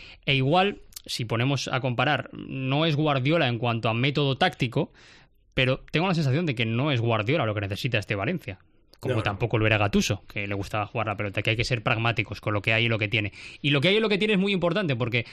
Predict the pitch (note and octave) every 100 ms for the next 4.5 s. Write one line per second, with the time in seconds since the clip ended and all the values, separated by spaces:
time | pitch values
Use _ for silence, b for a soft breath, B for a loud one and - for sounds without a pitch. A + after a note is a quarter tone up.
0 | B B - F3 D3+ B2 F3 G3 G3+ E3+
1 | C#3+ D3 C3+ D#3+ D#3+ F3+ D#3+ D3+ E3+ D#3+
2 | D#3+ C#3+ A#2+ D3+ - - D3 D3 E3+ C3+
3 | A#2 A#2 C#3+ D#3 E3 - C3+ C3+ - -
4 | A#2+ C#3 A#2 B2 D3+